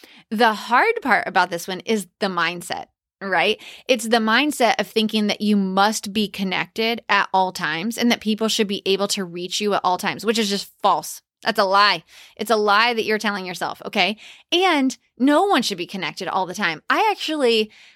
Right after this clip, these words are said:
when I have a business owner that doesn't get back to me right away, I'm like, "Oh, good. They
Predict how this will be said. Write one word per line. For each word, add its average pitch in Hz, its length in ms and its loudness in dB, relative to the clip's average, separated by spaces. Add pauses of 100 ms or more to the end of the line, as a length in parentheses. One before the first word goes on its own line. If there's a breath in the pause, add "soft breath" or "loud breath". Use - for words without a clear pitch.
when 240 180 2
I 302 200 4
have 254 520 0
a 220 80 2
business 196 340 -4
owner 233 300 0
that 202 320 0 (280)
doesn't 214 440 0
get 285 120 0
back 285 220 0
to 302 80 -8
me 285 160 -4
right 285 200 2
away, 285 440 -2
I'm 233 140 0
like, 208 360 -2
"Oh, 370 260 -2
good. 226 360 -2
They 226 320 0